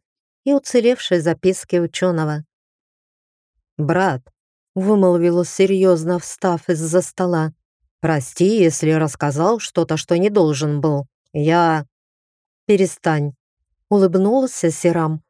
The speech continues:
и потрепал Даррена по волосам, словно несмышлённого мальчишку. И столько трогательной заботы было в этом простом жесте. Здесь даже самое стойкое сердце дрогнет.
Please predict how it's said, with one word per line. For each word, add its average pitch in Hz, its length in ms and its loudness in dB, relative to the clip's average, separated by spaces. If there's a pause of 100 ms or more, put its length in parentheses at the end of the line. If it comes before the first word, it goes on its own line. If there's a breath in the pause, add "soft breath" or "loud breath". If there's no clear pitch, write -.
(160)
и 190 60 0
потрепал 196 580 0
Даррена 190 640 0 (160)
по 226 100 -2
волосам, 214 680 -2
словно 185 500 0
несмышлённого 196 840 0
мальчишку. 170 840 -6 (1040)
И 180 80 -2
столько 208 680 -2
трогательной 180 760 0
заботы 180 640 -2
было 190 240 0
в 175 60 -2
этом 170 220 -2
простом 180 480 -4
жесте. 160 600 -2 (1200)
Здесь 190 440 -2
даже 233 340 0
самое 220 480 -2
стойкое 226 640 -2
сердце 202 560 -4
дрогнет. 151 560 -2